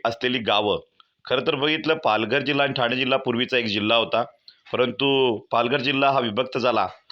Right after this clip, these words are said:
आणि, अ, ठाणे आणि पालघरमध्ये आमदार, खासदार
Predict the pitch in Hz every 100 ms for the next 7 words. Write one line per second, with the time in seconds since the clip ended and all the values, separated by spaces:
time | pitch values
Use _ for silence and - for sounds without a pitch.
0 | - _ _ 101 117 123 123 117 107 -
1 | - - 107 113 139 143 - 117 117 135
2 | 135 127 117 131 135 - - - 110 123
3 | 127 120 110 110 - 110 104 127 113